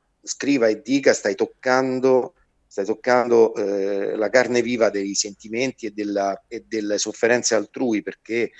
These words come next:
eh, andare a ripe-, a ripar-, a riproporre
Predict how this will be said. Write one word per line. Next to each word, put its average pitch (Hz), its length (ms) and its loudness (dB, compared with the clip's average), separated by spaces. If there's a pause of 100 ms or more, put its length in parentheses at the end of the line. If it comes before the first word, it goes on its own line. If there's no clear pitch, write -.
(720)
eh, 107 560 -2
andare 107 420 4
a 120 60 8
ripe-, 117 360 0
a - 120 -12
ripar-, 123 400 2
a - 80 -14
riproporre 131 760 4